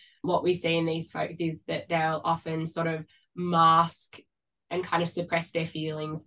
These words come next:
thought, and thoughts and kind of desires. They often talk about being highly anxious, overly cautious, and quite rule-driven.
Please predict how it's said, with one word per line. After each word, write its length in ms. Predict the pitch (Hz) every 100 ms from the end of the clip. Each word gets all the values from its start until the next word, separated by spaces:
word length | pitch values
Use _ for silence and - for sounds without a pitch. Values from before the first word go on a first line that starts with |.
| -
thought, 380 | 151 156 285 -
and 220 | 170 165
thoughts 560 | 160 156 147 - - 180
and 440 | 170 165 156 151
kind 220 | - 156
of 60 | 156
desires. 760 | 156 - - 120 - 277 294 - _ - - _ _ _ -
They 220 | 175 165
often 300 | 170 165 175
talk 240 | 175 170
about 180 | - 170
being 140 | 175 170
highly 320 | 170 165 160
anxious, 580 | 156 156 160 156 160 -
overly 320 | 165 160 160
cautious, 640 | 156 156 156 160 165 - -
and 160 | 165 170
quite 280 | 175 -
rule-driven. 640 | 160 156 170 190 233 349 440